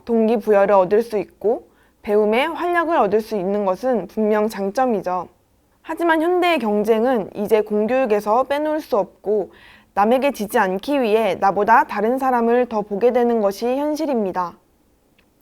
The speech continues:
성적별로 줄 세우기를 시작하면서 자연스럽게 학생들이 비교당하는 것을 당연히 생각하게 되었습니다.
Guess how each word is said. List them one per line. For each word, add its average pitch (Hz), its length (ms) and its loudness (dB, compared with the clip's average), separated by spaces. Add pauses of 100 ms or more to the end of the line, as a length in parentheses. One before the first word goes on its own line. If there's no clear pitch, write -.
(500)
성적별로 311 640 0
줄 233 280 -2
세우기를 262 560 0
시작하면서 233 800 -2 (340)
자연스럽게 226 800 -2
학생들이 269 760 -2
비교당하는 233 680 0
것을 233 380 2
당연히 233 420 -2
생각하게 262 560 -4
되었습니다. 202 800 -4